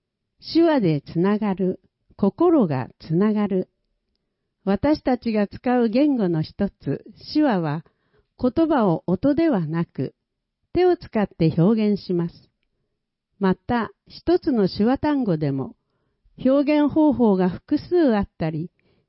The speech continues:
地域によって違ったりしますよ。今回紹介するのはクリスマス。音が手話の会、小手川由真さん。今年もクリスマスがとても楽しみです。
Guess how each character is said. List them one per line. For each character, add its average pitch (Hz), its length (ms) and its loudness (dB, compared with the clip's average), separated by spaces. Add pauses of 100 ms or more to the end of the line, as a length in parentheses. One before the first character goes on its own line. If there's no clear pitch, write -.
(160)
地 330 160 2
域 269 240 0
に 190 160 2
よ 160 80 0
っ 143 80 -6 (120)
て 175 220 -2 (140)
違 175 240 -2
っ - 120 -6
た 349 120 0
り 330 100 0
し - 140 -8
ま 185 160 -2
す - 160 -14
よ。 190 180 -4 (1500)
今 339 180 2
回 208 240 0
紹 226 260 -2
介 269 280 -4
す 254 180 -6
る 240 120 -4
の 170 180 -2
は 127 180 -8 (240)
ク 175 140 -4
リ 262 100 -2
ス - 180 -6
マ 214 200 -2
ス。 - 260 -14 (1300)
音 302 180 2
が 233 160 0
手 254 180 -4
話 269 140 0
の 202 180 -2
会、 151 380 -6 (140)
小 214 120 -4
手 285 200 -2
川 269 260 -2
由 240 160 -2
真 214 160 -2
さ - 160 -12
ん。 127 200 -10 (920)
今 - 160 -4
年 233 300 0
も 240 200 -2
ク - 180 -6
リ 254 120 0
ス 339 160 0
マ 339 140 2
ス - 120 -8
が 165 140 -2
と 147 160 -6
て 202 120 -2
も 294 160 0
楽 311 280 -2
し 330 160 -2
み 320 100 2
で 175 140 -4
す。 - 60 -20